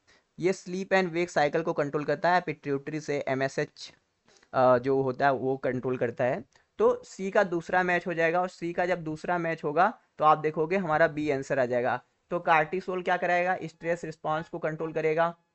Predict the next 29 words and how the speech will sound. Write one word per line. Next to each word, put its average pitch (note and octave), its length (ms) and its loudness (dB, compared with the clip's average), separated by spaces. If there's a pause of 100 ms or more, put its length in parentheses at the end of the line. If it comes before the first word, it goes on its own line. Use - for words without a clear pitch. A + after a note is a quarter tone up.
(460)
और D3+ 160 0
डोपामाइन E3 580 2
क्या E3+ 240 0
करेगा, E3+ 460 0 (280)
तो D#3 80 -2
डोपामाइन E3 560 2
क्या E3+ 160 2
करता E3 300 0
है E3 120 6
आपका, F3 420 4 (340)
ये D#3+ 140 -2
करता D#3+ 320 0
है F3+ 140 0
मूवमेंट D#3+ 400 -6
and D#3+ 100 -4
coordination C#3 640 0
में, B2+ 280 -8 (680)
आपको F#3+ 280 -4
रिवार्ड F3 340 0
देता C#3+ 220 -6
है D3 80 -8
कहीं D#3 140 -8
भी D#3+ 100 -6
आने D3+ 200 -6
जाने D3 220 -6
के C#3+ 120 -12
लिए C#3 220 -14 (600)
दिमाग C#3 260 2
को। - 220 -16